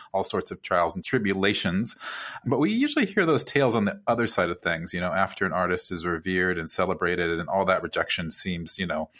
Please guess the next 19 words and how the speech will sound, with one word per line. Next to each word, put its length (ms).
worth 320
it. 280
And, 300
and 120
we 100
forget 360
all 120
those 200
moments 360
of 140
kind 180
of 80
crippling 440
doubt 380
that 120
go 180
along 300
with 180
it. 160